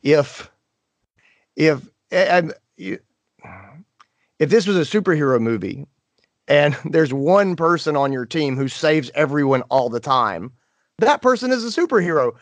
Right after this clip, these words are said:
and everybody else is just kind of a supporting character.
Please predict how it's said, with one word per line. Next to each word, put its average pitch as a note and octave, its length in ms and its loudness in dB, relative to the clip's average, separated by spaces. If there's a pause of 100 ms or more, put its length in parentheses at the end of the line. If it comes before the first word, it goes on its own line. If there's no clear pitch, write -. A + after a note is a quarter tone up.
(120)
and C#3+ 120 -6
everybody A3 640 0
else E3+ 320 -2
is C#3 240 -6
just D3 380 -2
kind D3 340 -2
of C#3 160 0
a C3 380 -2
supporting C#3 760 -2
character. A#2 540 -4